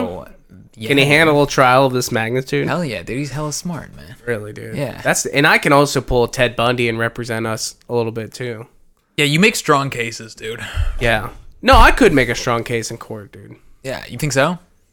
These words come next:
Speaker 2: I think I could be an evil lawyer. I think I
Speaker 1: Oh,
Speaker 2: could get
Speaker 1: yeah?
Speaker 2: murderers off.
Speaker 1: You
Speaker 2: I think I could do,
Speaker 1: <laughs> You
Speaker 2: I think I
Speaker 1: think
Speaker 2: could
Speaker 1: so?
Speaker 2: be, 'cause I'm pretty good at arguing about shit that I don't actually care about.
Speaker 1: Yeah.
Speaker 2: So, like, I could, I could get,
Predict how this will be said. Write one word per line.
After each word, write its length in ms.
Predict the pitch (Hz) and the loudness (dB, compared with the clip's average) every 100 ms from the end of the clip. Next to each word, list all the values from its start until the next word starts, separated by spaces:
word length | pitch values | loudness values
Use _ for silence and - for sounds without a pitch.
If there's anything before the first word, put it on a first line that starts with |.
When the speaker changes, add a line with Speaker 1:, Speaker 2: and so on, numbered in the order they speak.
| _ _ _ _ | _ _ _ _
Speaker 2:
I 100 | 196 | 6
think 140 | 392 381 | 8 8
I 100 | 330 | 6
could 180 | 247 175 | 4 6
be 120 | 151 | 4
an 120 | 123 - | 2 -4
evil 480 | 135 131 127 120 113 | -2 -2 0 -2 -2
lawyer. 480 | 113 113 117 - - _ _ - | -4 -4 -6 -12 -20 _ _ -10
I 280 | - 165 185 | 0 6 8
think 140 | 277 339 | 10 10
I 100 | 320 | 8
Speaker 1:
Oh, 60 | 214 | 8
Speaker 2:
could 80 | 104 | 6
get 140 | 165 | 6
Speaker 1:
yeah? 260 | - 143 165 | 6 8 8
Speaker 2:
murderers 560 | 127 127 120 113 113 | 6 4 2 0 0
off. 380 | 117 113 113 - - | 0 0 0 -6 -2
Speaker 1:
You 100 | 139 | 2
Speaker 2:
I 120 | 160 | 6
think 180 | 269 311 | 8 8
I 60 | 208 | 10
could 600 | 180 156 233 208 233 196 | 10 10 10 8 8 8
do, 60 | 196 | 8
Speaker 1:
<laughs> 40 | |
You 60 | 208 | 8
Speaker 2:
I 60 | |
think 200 | 262 311 | 10 10
I 100 | 269 | 8
Speaker 1:
think 60 | 254 214 | 8 8
Speaker 2:
could 80 | - | 8
Speaker 1:
so? 300 | 208 196 196 | 8 6 4
Speaker 2:
be, 60 | - | -2
'cause 160 | - 233 | 4 6
I'm 140 | 339 | 8
pretty 200 | 370 349 | 8 6
good 200 | 226 208 | 8 8
at 80 | 190 | 8
arguing 460 | 127 151 165 170 175 | 8 6 8 6 6
about 220 | 170 160 | 6 4
shit 180 | - 180 | 4 2
that 100 | 139 | 4
I 140 | 127 131 | 6 6
don't 160 | 135 | 6
actually 280 | 123 - 117 | 4 0 -4
care 200 | 123 123 | -2 -2
about. 380 | 131 156 170 - 156 | 2 4 2 0 2
Speaker 1:
Yeah. 280 | 170 165 | 2 4
Speaker 2:
So, 200 | 170 160 | 6 8
like, 280 | 147 139 - - | 8 4 0 0
I 120 | 202 | 0
could, 400 | 285 143 117 - - _ _ _ _ _ _ | 2 0 0 -6 -20 _ _ _ _ _ _
I 60 | 381 | -2
could 200 | - 143 | 0 2
get, 320 | 143 - | 2 2